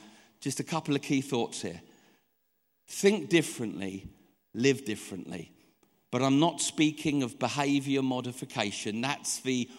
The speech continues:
world's version. I'm not speaking of mental assent.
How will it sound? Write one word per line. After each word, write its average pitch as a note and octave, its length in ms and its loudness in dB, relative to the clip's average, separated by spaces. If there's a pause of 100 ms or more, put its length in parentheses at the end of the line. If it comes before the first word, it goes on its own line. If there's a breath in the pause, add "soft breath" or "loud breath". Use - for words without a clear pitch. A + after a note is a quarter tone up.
(120)
world's B2 600 2
version. G#2+ 600 -4 (760)
I'm B2 160 2
not B2+ 180 0
speaking C3 420 -2
of C3 80 -2
mental C3+ 440 0
assent. C#3 400 -2